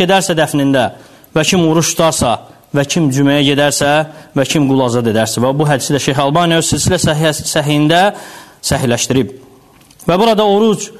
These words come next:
qəsd olunan oruc insanın bu günü qəsd edib tutmadığı orucdur. Yəni təs-,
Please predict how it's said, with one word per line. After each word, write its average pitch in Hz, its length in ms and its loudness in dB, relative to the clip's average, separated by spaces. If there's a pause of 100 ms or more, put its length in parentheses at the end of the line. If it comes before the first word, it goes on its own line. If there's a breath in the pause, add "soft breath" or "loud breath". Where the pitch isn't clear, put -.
(380 loud breath)
qəsd 202 320 0
olunan 190 280 2
oruc 202 400 2 (340 loud breath)
insanın 156 540 0
bu 165 120 2
günü 156 220 2
qəsd 151 300 0
edib 143 160 -2
tutmadığı 131 480 2
orucdur. 110 320 0
Yəni 139 160 0
təs-, 156 240 -2